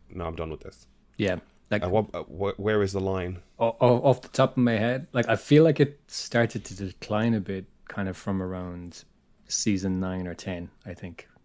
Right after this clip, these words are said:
Speaker 2: Like, 'cause, but the, the one I remember specifically deciding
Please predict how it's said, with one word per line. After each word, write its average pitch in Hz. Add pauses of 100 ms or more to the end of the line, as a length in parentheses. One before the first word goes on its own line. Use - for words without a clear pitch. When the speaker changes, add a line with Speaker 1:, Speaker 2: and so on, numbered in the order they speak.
(420)
Speaker 2:
Like, -
'cause, - (440)
but -
the, 104
the 104
one 113
I 110
remember 110 (1000)
specifically 117
deciding 104